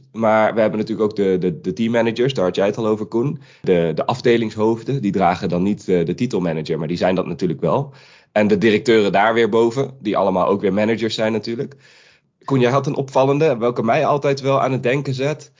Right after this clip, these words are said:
De informatiemanager. Ik, ik begrijp nog niet helemaal goed wat die mensen nu precies managen en hoe je dan informatie managt. Ja, dat stukje informatie is natuurlijk wel duidelijk, maar hoe manage je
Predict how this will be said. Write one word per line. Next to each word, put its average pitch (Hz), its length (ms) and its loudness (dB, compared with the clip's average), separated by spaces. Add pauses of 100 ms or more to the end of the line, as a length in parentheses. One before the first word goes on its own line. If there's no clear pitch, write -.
(360)
De 117 440 2
informatiemanager. 98 1300 -4
Ik, 127 300 -4
ik - 340 -10 (240)
begrijp 160 360 0
nog 147 120 -6
niet 175 200 -2
helemaal 147 280 0
goed 185 320 -6 (120)
wat 143 320 -4
die 135 140 0
mensen 131 340 -2
nu 127 100 -4
precies 113 340 -8
managen 135 560 -2 (380)
en 117 180 0
hoe 135 200 2
je 151 120 2
dan 123 400 0 (340)
informatie 135 640 0
managt. 92 540 -6
Ja, 104 280 2
dat 92 260 -6
stukje 135 240 -4
informatie 127 460 -2
is 123 100 -6
natuurlijk 120 260 -6
wel 123 100 0
duidelijk, 107 280 -2
maar 104 180 -6
hoe 131 180 -2
manage 139 460 -2
je 123 220 -2